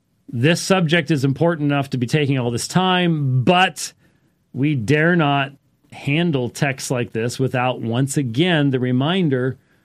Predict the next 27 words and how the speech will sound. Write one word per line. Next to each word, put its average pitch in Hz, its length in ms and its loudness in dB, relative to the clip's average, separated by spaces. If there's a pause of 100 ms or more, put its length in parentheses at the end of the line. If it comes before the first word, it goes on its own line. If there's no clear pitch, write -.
(360)
of 139 180 0
what 143 200 0
this 139 280 -2
means 143 420 2
about 151 220 2
who 156 140 4
Jesus 214 400 -2
is. - 280 -14 (1500)
This 107 160 -4
is 117 140 -2
one 135 160 2
of 147 40 0
those 139 200 0
many, 135 360 2
many 190 220 2
passages. 160 540 -2
I've, 110 220 -6
I've 120 300 -6 (720)
credited, 170 680 0 (440)
uh, 110 280 -10
B 135 320 -4
B 180 120 0
Warfield 175 640 0
with 143 140 -2
this 170 240 0
many 160 180 2
times, 175 720 0